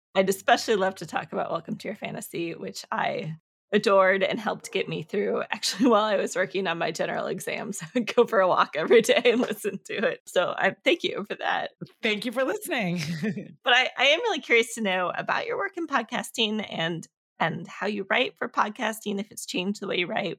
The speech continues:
Speaker 2: Um, okay, first, thanks for listening. Um,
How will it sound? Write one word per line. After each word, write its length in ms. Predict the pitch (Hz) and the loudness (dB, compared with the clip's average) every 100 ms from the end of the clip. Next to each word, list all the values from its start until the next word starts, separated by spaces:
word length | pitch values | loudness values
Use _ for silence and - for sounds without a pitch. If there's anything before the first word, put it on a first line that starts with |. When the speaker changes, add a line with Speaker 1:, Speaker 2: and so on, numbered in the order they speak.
| - | -2
Speaker 2:
Um, 240 | 208 185 | 0 0
okay, 240 | 190 196 175 | -2 -4 -4
first, 280 | 185 180 | -4 -4
thanks 240 | - 180 175 | -4 -4 -4
for 120 | 196 | -4
listening. 640 | 151 147 - 147 143 143 | -2 -4 -4 -4 -4 -4
Um, 340 | - 143 143 | -4 -4 -4